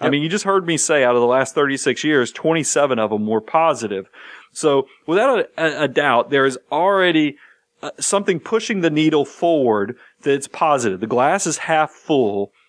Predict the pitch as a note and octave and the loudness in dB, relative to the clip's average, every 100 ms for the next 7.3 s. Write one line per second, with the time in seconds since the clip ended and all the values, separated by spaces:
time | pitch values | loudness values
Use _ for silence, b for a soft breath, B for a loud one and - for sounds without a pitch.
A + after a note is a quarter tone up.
0 | - - C#3+ D3+ F#3 D#3 D3+ D3 C3+ - | -8 0 2 2 0 0 0 2 0 0
1 | B2 A#2 A#2 A2+ - A2+ G2 E2+ - _ | 0 2 0 -2 -2 -2 -4 -10 -18 _
2 | _ _ _ _ _ _ - C#3 D3+ F3+ | _ _ _ _ _ _ -4 0 2 2
3 | C#3+ G#2+ G2 b b b A#2+ D3 F#3+ F3+ | 2 -2 -2 b b b -4 -2 0 0
4 | D3+ - D#3 A#2+ A2+ A#2 A2 A#2 A#2 A#2+ | 0 0 0 0 0 0 0 0 0 -2
5 | A#2 A2+ - A2 A2 G#2+ G2+ G2 - A#2 | -2 -2 -4 -2 -2 -2 -2 -2 0 0
6 | - G2+ - B B B B - B2+ C3 | 0 -6 -10 B B B B -2 0 0
7 | B2 C3 | -2 -4